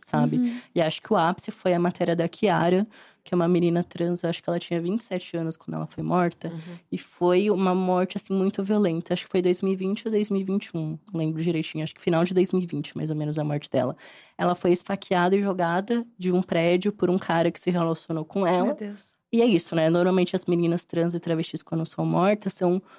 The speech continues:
Speaker 1: homens que têm desejos por elas, acabam se relacionando e mesmo assim matam elas depois.
Speaker 3: Uhum.
Speaker 1: Então é um ódio, assim, que você não consegue entender.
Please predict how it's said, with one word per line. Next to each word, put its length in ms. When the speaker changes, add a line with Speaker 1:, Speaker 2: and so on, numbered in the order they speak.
Speaker 1:
homens 440
que 100
têm 240
desejos 580
por 200
elas, 600
acabam 440
se 120
relacionando 800
e 80
mesmo 280
assim 180
matam 340
elas 240
depois. 460
Speaker 3:
Uhum. 60
Speaker 1:
Então 240
é 40
um 200
ódio, 260
assim, 280
que 60
você 120
não 100
consegue 380
entender. 400